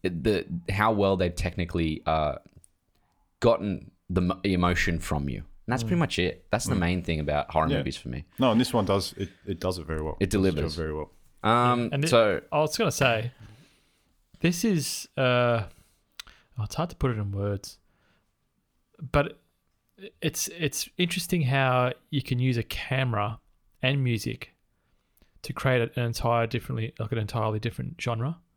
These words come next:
Speaker 1: Mm.
Speaker 2: Um, like, the first horror, like, would you say Hitchcock is some of his movies?
Speaker 1: Well, his movies
Speaker 2: Horror,
Speaker 1: are all
Speaker 2: like,
Speaker 1: about tension
Speaker 2: yeah, creating
Speaker 1: as well.
Speaker 2: tension. Just a th-, just being the first. I think he was, like, the first to pioneer it, wasn't he?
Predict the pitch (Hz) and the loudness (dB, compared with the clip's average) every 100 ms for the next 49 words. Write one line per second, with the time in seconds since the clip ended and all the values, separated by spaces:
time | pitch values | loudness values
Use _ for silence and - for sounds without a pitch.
0 | _ _ _ 101 85 69 - - 120 113 | _ _ _ -2 -2 -2 -12 -6 -2 0
1 | 110 104 - _ _ _ _ _ _ _ | 0 -4 -10 _ _ _ _ _ _ _
2 | - 131 - 175 143 - 127 113 107 - | -2 0 4 4 4 4 4 4 2 -4
3 | - 147 131 - 220 269 - - - 127 | -8 -6 -4 -4 -2 -2 -2 -8 -8 -8
4 | - - 180 131 113 - - _ _ _ | -4 -4 -2 -2 -4 -8 -16 _ _ _
5 | _ _ _ _ - - 120 120 120 123 | _ _ _ _ -14 -6 -2 0 0 0
6 | 123 120 - - _ _ _ _ _ _ | 0 -2 -4 -14 _ _ _ _ _ _
7 | _ _ - 196 220 208 160 - 85 85 | _ _ -4 -2 0 4 4 4 4 4
8 | 80 76 - 82 82 - 110 151 - 175 | 4 0 0 0 0 0 0 0 2 0
9 | - - 147 190 208 127 - _ _ _ | 2 2 4 4 0 -2 -10 _ _ _
10 | 220 208 196 - - 165 - 202 - - | 0 2 2 0 -14 -18 0 0 0 -8
11 | - - 147 - - 151 151 143 131 - | -20 -18 -16 -6 0 2 4 2 0 -2
12 | 131 127 127 - - - - 135 202 127 | 2 4 4 0 -8 -16 -6 0 0 2
13 | 123 117 - - 127 110 - - 104 107 | 0 0 -4 -2 -2 -2 -4 -2 -2 -2
14 | 110 - - - 165 | -4 -8 -14 -10 -8